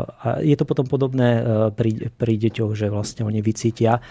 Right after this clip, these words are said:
keď ste taký, e, keď ste taký nasladlo zmekčili, e, že aj hej, aj nie, aj, aj je to všetko také pomiešané. E, a bez toho, aby ste potom nejakým spôsobom pritlačili, alebo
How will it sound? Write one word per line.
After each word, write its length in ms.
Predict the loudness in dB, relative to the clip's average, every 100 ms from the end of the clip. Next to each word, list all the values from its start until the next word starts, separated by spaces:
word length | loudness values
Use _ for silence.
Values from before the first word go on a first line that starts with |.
| -20 -20 -20 _ -6 -4
keď 240 | -4 -2 -2
ste 200 | 0 -4
taký, 720 | 0 -4 -2 0 2 2 0
e, 400 | -6 -6 -4 -4
keď 200 | -6 -6 -8
ste 160 | -8
taký 400 | -4 -4 -2 -2
nasladlo 720 | -2 -2 -2 -2 0 0 2 0
zmekčili, 640 | -2 -4 -4 0 2 2
e, 60 | 0 -12 -20 _ _ -6 -2 0 0 -2 -4 -4 -8 -16 -20 -20 -20 -10
že 360 | -6 -4 -2 0 0 -2 -4 -4 -6 -10 -4
aj 200 | -2 0
hej, 280 | 0 2 2
aj 140 | 2
nie, 280 | -4 -4 -4
aj, 320 | -4 -4 -4 -4 -2
aj 120 | -2
je 120 | -2 -4
to 80 |
všetko 240 | -6 -6 -6
také 200 | -6 -6
pomiešané. 560 | -4 -2 -4 -4 -4 -4
E, 80 | -6 -16 -20 -20 _ _ _ _ _ -6 -2 -2 -2
a 240 | -2 0
bez 380 | 0 0 2 2
toho, 240 | 2 2
aby 160 | 2 0
ste 160 | -6 -4
potom 240 | -2 0
nejakým 320 | 2 0 -2
spôsobom 560 | -4 -2 0 2 2 2
pritlačili, 720 | 0 0 -2 -4 -4 -2 -2
alebo 480 | 0 0 0 -2